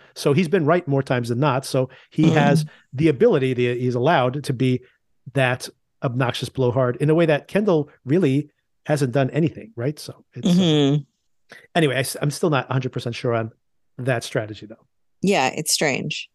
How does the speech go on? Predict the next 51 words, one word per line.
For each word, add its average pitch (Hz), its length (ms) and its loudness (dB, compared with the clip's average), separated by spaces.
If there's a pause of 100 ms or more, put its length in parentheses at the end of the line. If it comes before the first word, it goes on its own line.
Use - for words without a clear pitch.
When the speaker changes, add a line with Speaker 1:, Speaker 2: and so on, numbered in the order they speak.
(380)
Speaker 1:
And 185 160 -2
one 269 120 -2
more 254 140 0
thing 123 200 -2
I 120 40 -2
want 117 200 -4
to - 40 -20
talk 120 140 -6
about. 123 320 -10 (380)
What 185 200 -2
do 330 60 4
you 285 40 0
think 233 140 0
about 185 160 2
this 165 140 -4
family 151 260 2
dynamic 139 460 2
in 139 160 -2
general? 123 460 -2
Shiv 233 640 0 (420)
aligns 160 460 2
herself 190 300 0
with 185 100 0
her 170 100 2
brothers. 113 600 -6 (320)
When 160 180 2
push 220 220 0
comes 208 220 0
to 202 80 2
shove, 127 400 -4 (260)
when 139 180 2
Matsson 151 360 2
is 135 160 -2
in 147 60 2
the 160 60 2
plane 127 240 -2
with 120 100 -2
her 123 120 0
and 120 120 -2
says, 123 320 0 (340)
"You 143 160 0
can 151 160 -2
torpedo 147 420 0
this 120 120 -2
whole 123 160 0
thing," 120 420 -4 (420)
she - 200 -2
seems 214 320 0
to 151 280 2 (120)
mostly, 143 720 2
mostly 165 440 -2